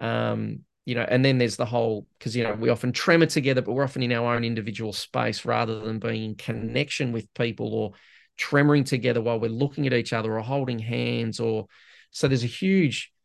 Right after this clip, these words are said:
yeah, for me, that's a huge area of excitement for me, is this sense of having multiple people working as an organism together on one person. Like, it's, it's something that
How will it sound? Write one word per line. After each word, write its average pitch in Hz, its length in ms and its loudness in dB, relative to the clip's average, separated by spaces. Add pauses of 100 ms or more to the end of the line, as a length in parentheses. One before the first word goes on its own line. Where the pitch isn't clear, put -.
(320)
yeah, 123 160 4
for 139 120 -2
me, 156 200 6
that's 139 220 2
a 123 60 2
huge 127 440 -4
area 117 240 4
of 110 80 -2
excitement 120 640 -2
for - 180 -6
me, 110 280 -2
is 104 120 -6
this - 220 -8
sense 123 420 -4
of 110 180 -6 (480)
having 127 320 -2
multiple 135 600 0
people 113 400 -4
working 113 380 -4
as 107 120 -6
an 110 80 -6
organism 107 480 -6
together 107 420 -4
on 104 140 -4
one 104 180 -4
person. 117 360 -2
Like, 123 280 0
it's, - 380 -2
it's 135 160 2
something 135 360 2
that 131 160 0